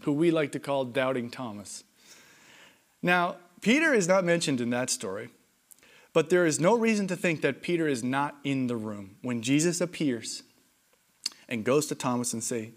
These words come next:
"See my hands, see my side, see my feet. Now do you believe me?" Peter's in the room. He's, like, in the back corner. Can you imagine what he's thinking? The next time he saw Jesus, the last time he saw him was when he disowned him and locked eyes with him in the courtyard.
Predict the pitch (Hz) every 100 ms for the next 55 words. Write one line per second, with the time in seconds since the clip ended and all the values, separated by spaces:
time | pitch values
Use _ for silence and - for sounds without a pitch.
0 | _ _ - 143 131 135 131 120 113 -
1 | - _ _ _ _ _ - 135 127 123
2 | - 110 110 - 127 113 113 117 104 -
3 | 123 120 123 120 113 107 104 98 95 _
4 | _ _ _ _ _ _ - 196 277 -
5 | 196 160 - 175 175 143 147 285 147 110
6 | - _ - - _ _ _ - 254 330
7 | - 196 165 185 190 226 214 160 190 208
8 | 196 170 147 127 151 240 170 143 113 107
9 | - 151 180 202 - 196 190 175 175 -
10 | 180 156 151 180 123 - 156 190 269 -
11 | 202 170 160 131 127 208 - - - 214
12 | 214 214 196 214 233 226 208 190 190 202
13 | 208 208 202 196 202 190 180 165 226 214
14 | 156 113